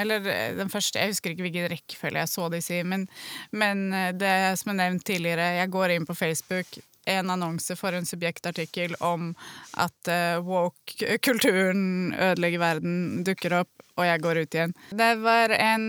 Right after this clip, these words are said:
eh, fyr som heter Lars Alm. Vet du hvem det er? Skal vi google han? Lars Alm. Jeg skulle egentlig ha gjort dette før vi begynte å spille inn, men jeg er stuck i isolasjon.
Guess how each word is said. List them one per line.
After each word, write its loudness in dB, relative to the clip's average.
eh, -2
fyr -2
som -2
heter 2
Lars 6
Alm. 6
Vet 2
du -2
hvem -4
det 4
er? -4
Skal -6
vi 2
google 2
han? -4
Lars 4
Alm. 4
Jeg -6
skulle 0
egentlig 2
ha 4
gjort 0
dette 0
før 4
vi 0
begynte -2
å -4
spille 0
inn, 0
men 0
jeg 2
er -2
stuck -8
i 0
isolasjon. 0